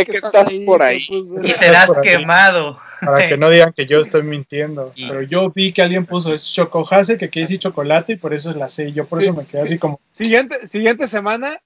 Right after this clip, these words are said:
Speaker 1: este, una disculpa a nuestro compañero Papu, que en el boletín de Adidas se le fue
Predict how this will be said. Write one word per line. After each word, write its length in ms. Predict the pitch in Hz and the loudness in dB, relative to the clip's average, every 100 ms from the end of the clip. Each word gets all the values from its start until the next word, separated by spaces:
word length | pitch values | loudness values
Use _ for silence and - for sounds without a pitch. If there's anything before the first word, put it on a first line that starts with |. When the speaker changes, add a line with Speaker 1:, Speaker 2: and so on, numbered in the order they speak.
| _ | _
Speaker 1:
este, 280 | 175 - 175 | -16 -14 -12
una 200 | 208 226 | -8 -4
disculpa 480 | 233 185 - 208 233 | -4 -4 -6 -4 -6
a 40 | |
nuestro 260 | 202 - 165 | -10 -12 -14
compañero 500 | 156 156 156 185 175 - | -12 -10 -6 -4 -6 -2
Papu, 460 | 214 - 214 214 _ | -2 -2 -10 -12 _
que 360 | - 143 139 160 | -10 -6 -6 -6
en 100 | 151 | -8
el 100 | 135 | -6
boletín 320 | 143 - 185 | -4 -6 -2
de 80 | 185 | 0
Adidas 300 | 175 196 185 | 0 0 0
se 120 | 165 | 0
le 160 | 156 151 | 2 0
fue 460 | _ 175 185 202 | _ 2 2 0